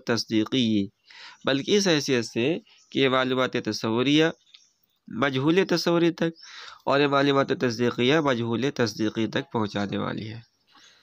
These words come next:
फ़ाइदतुन, एक फ़ायदा,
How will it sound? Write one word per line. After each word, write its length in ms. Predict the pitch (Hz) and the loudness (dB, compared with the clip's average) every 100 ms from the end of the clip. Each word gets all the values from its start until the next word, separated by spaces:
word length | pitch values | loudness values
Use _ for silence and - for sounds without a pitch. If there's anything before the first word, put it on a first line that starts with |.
| - - - _ - _ - - - - | -20 -20 -20 _ -20 _ -20 -20 -20 -10
फ़ाइदतुन, 680 | - 156 151 139 120 107 98 _ _ _ _ _ _ - | -2 2 2 2 0 -2 -2 _ _ _ _ _ _ -4
एक 120 | 139 | -4
फ़ायदा, 500 | 131 - 117 107 98 | -2 -2 0 2 0